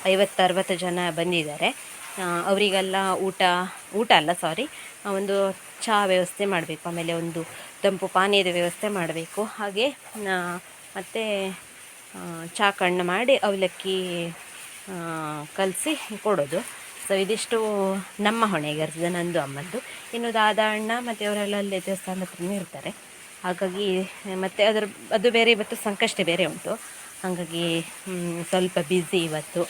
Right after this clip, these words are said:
ಹಾಗೆ ಅಲ್ಲೇ ಒಂದು ಐವತ್ತು ಅರವತ್ತು ಜನ ಇರ್ತಾರೆ ನೋಡಿ, ಅವರಿಗೆಲ್ಲ, ಆ, ಸುಮಾರಷ್ಟು ವ್ಯವಸ್ಥೆ ಮಾಡಬೇಕು. ಹ್ಮ್, ಹಾಗೆ ಇವತ್ತಿನ ವ್ಲಾಗ್ ಕೂಡ ಶುರು ಮಾಡೋಣ. ಹಾಗೆ ಇವತ್ತಿನ ವ್ಲಾಗಲ್ಲಿ ಏನು ಸ್ಪೆಷಲ್ ಅನ್ನೋದನ್ನು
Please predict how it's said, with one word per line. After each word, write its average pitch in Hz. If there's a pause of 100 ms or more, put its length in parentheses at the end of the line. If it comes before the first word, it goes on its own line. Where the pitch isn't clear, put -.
(500)
ಹಾಗೆ 170 (500)
ಅಲ್ಲೇ 262
ಒಂದು 254
ಐವತ್ತು 240
ಅರವತ್ತು 226
ಜನ 208
ಇರ್ತಾರೆ 196
ನೋಡಿ, 175
ಅವರಿಗೆಲ್ಲ, 196 (520)
ಆ, 202 (640)
ಸುಮಾರಷ್ಟು 190
ವ್ಯವಸ್ಥೆ 180
ಮಾಡಬೇಕು. 160
ಹ್ಮ್, 175 (840)
ಹಾಗೆ 190
ಇವತ್ತಿನ 190
ವ್ಲಾಗ್ 180
ಕೂಡ 180
ಶುರು 202
ಮಾಡೋಣ. 196
ಹಾಗೆ 196
ಇವತ್ತಿನ 226
ವ್ಲಾಗಲ್ಲಿ 214
ಏನು 202
ಸ್ಪೆಷಲ್ 202
ಅನ್ನೋದನ್ನು 185